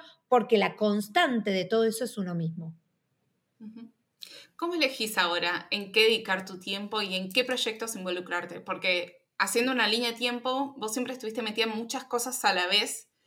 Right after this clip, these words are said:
Speaker 2: que quizás desde afuera era como, bueno, la de la tele, pero por detrás pasaban un montón de otras cosas.
Speaker 1: Bueno, yo estoy full life con Cooks, que es la evolución de Contame un Secreto. Eh,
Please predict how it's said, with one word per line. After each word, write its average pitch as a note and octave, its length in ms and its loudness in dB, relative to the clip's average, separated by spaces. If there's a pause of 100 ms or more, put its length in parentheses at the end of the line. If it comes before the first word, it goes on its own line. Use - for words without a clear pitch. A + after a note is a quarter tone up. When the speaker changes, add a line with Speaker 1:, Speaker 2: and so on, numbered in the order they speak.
(180)
Speaker 2:
que G3 100 -2
quizás A3 440 2 (800)
desde G#3 200 2
afuera A#3 400 8
era G#3+ 240 8
como, F#3+ 320 0
bueno, G#3+ 260 4
la F#3+ 200 6
de F#3+ 100 8
la F3+ 180 4
tele, G#3+ 460 6 (120)
pero G3 280 6
por F#3 220 4
detrás G#3 500 4
pasaban G#3+ 300 2
un G3 80 -8
montón F#3+ 300 0
de G#3+ 60 -2
otras A3 200 -8
cosas. - 460 -8 (480)
Speaker 1:
Bueno, A3+ 320 4
yo - 140 -4
estoy D4+ 180 -2
full A3+ 240 4
life G3+ 360 6
con F3+ 300 -4
Cooks, B3 500 2 (280)
que G#3 80 -6
es F3+ 80 -4
la F#3 80 2
evolución F3+ 500 0
de G3 80 4
Contame F3+ 320 -4
un - 60 -6
Secreto. A#3+ 840 2
Eh, E3 880 0